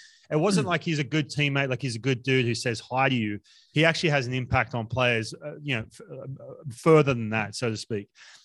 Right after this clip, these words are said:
Speaker 1: And I've always, I've always sort of asked the question, "Mike, when's Mike Sweeney gonna be a manager?" But I remember when you got that job, it, it just, it, again, it was one of these things. It's like you, you, s-, you, s-, you knew that transition was gonna happen where you were gonna have that kind of leadership role.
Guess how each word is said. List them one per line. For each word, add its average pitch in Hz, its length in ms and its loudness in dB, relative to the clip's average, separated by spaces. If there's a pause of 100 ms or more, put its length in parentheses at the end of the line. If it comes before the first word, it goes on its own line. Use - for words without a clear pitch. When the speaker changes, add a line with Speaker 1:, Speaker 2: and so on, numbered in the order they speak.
(120)
Speaker 1:
And 156 180 6
I've 170 140 8
always, 170 360 6
I've 131 180 0
always 127 320 2 (180)
sort 110 180 -4
of 107 40 0
asked 110 180 0
the - 60 -18
question, 120 320 0
"Mike, 117 220 -2
when's 196 280 -2
Mike 175 200 0
Sweeney 135 300 0
gonna 120 180 0
be 117 300 0 (240)
a 117 80 -2
manager?" 117 380 2
But 135 120 4
I 139 40 6
remember 160 440 4 (320)
when 156 140 4
you 226 80 4
got 233 160 4
that 143 220 4
job, 131 340 6
it, 139 240 0
it 143 140 0
just, - 300 0 (180)
it, 160 160 -4 (260)
again, 147 400 4
it 143 180 2
was 143 200 2
one 156 100 0
of 151 80 0
these 135 200 0
things. 120 240 -2
It's 104 120 -8
like 113 180 -6
you, 143 160 -8
you, 143 120 -8
s-, - 340 -6
you, 170 160 -6
s-, - 200 -6 (140)
you 175 140 -2
knew 208 240 0
that 190 180 4
transition 135 460 2
was 113 120 -4
gonna 120 180 0
happen 113 300 0
where 117 120 0
you 123 160 4
were 131 60 4
gonna 120 160 2
have 110 220 2
that 110 300 0
kind 120 140 -2
of 104 80 -4
leadership 117 480 0
role. 110 300 -8